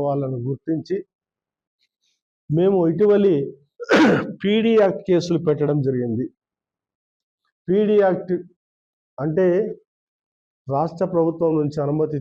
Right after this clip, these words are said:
తీసుకొని నేరుగా పీడీ కేసుల్లో, అంటే గత చరిత్రను తీసుకొని పీడీ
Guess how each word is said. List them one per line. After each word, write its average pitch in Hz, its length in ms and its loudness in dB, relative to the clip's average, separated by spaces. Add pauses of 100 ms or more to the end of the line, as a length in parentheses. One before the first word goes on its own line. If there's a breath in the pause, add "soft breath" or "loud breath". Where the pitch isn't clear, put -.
తీసుకొని 147 480 -4 (520)
నేరుగా 175 600 0 (1700)
పీడీ 180 280 0 (100)
కేసుల్లో, 165 460 0 (140)
అంటే 151 160 -4 (120)
గత 147 120 -4 (120)
చరిత్రను 156 560 -2
తీసుకొని 147 420 -4 (480)
పీడీ 151 240 -2